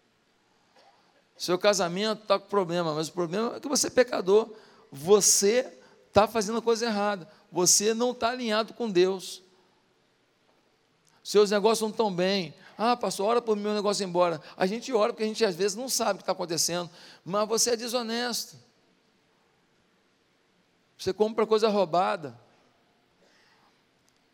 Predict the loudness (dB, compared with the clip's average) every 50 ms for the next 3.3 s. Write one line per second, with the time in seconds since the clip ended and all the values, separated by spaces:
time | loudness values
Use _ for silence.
0 | _ _ _ _ _ _ _ _ _ _ _ _ _ _ _ -4 2 2 2 2
1 | 2 -2 0 0 2 2 2 0 0 -2 -4 -4 -2 -2 0 0 -2 -2 -2 -4
2 | -4 -2 -2 -2 -2 -2 -4 -4 -6 -4 -2 -2 -2 -2 -2 2 4 4 4 4
3 | 2 -4 -14 -20 -20